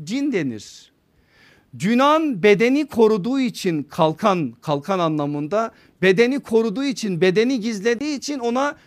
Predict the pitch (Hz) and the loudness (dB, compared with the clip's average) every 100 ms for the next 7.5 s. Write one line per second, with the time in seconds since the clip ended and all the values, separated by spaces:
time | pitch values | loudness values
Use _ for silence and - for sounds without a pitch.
0 | _ - 190 220 254 196 156 123 107 - | _ -8 -4 -2 -2 -2 -2 -4 -6 -16
1 | - _ _ _ _ _ _ - 196 233 | -20 _ _ _ _ _ _ 0 2 4
2 | 185 277 311 294 - _ _ - - 214 | 6 6 6 0 -8 _ _ -14 -4 2
3 | 233 240 320 302 277 233 - 233 214 214 | 4 2 -2 -2 -2 -4 -6 -4 -2 -4
4 | - 214 277 226 240 220 - 202 175 - | -2 2 2 2 -2 -2 -6 -10 -10 -6
5 | 262 240 - 269 294 220 180 226 226 240 | -4 -4 -4 -4 -4 -2 -2 0 0 0
6 | 220 226 _ 180 202 214 240 196 214 180 | 0 -2 _ -2 0 0 -2 -4 -6 -8
7 | 208 190 285 285 240 | -10 -10 -10 -8 -8